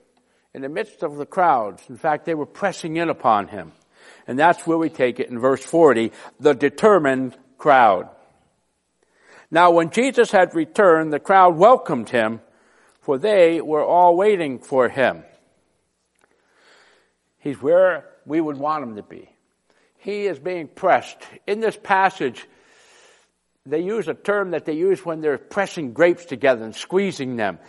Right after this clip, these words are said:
And that's where Jesus was. He was in the streets, and people were pressing and closing in upon him.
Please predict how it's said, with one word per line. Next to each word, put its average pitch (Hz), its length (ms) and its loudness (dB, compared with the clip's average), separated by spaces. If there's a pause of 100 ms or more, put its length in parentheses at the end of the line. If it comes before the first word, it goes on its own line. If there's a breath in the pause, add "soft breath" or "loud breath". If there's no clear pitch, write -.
(220 loud breath)
And 147 120 -4
that's 202 240 -2
where 175 120 -2
Jesus 175 360 -6
was. 147 140 -2
He 247 100 -6
was 208 180 -4
in 180 100 -6
the 147 80 -2
streets, - 500 -6 (180 soft breath)
and 151 140 -8
people 233 300 -2
were 160 100 -2
pressing 190 480 -4
and 127 220 -10
closing 240 420 -2
in 202 160 -2
upon 147 320 0
him. 123 120 -8